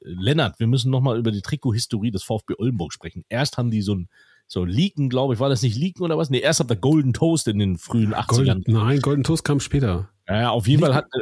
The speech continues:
Speaker 1: irgendwie
Speaker 2: Leaken
Speaker 1: ein
Speaker 2: Urkorn.
Speaker 1: Brot, hier so ein Brot hier, Konkurrenzunternehmen zu Harry aus Hannover, ja, und dann später kommt hier die Rügenwalder Mühle auch noch drauf, damit er auch
Speaker 2: Digga,
Speaker 1: die Trikots
Speaker 2: hast du
Speaker 1: auch noch
Speaker 2: gerade
Speaker 1: drauf
Speaker 2: gesagt,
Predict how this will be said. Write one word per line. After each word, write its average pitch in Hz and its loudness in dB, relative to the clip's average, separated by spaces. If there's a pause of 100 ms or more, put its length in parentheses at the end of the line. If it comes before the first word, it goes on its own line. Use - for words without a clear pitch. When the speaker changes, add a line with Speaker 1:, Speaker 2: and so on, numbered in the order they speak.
Speaker 1:
irgendwie 170 4
Speaker 2:
Leaken 147 4
Speaker 1:
ein 160 6
Speaker 2:
Urkorn. 110 2
Speaker 1:
Brot, 214 2 (100)
hier 143 4
so 120 4
ein 120 0
Brot 175 -2
hier, 151 2
Konkurrenzunternehmen 135 -2
zu 107 0
Harry 156 0
aus - -2
Hannover, 156 -2
ja, 131 0
und 113 -6
dann 127 -2 (180)
später 131 -2
kommt 120 -4
hier 123 0
die 113 2
Rügenwalder 120 0
Mühle 165 2
auch 147 0
noch 151 0
drauf, 147 -4
damit 127 -2
er 117 0
auch 107 2
Speaker 2:
Digga, 117 0
Speaker 1:
die 170 -6
Trikots 139 0
Speaker 2:
hast 147 4
du - -2
Speaker 1:
auch 147 2
noch 151 2
Speaker 2:
gerade 147 2
Speaker 1:
drauf 135 0
Speaker 2:
gesagt, 127 0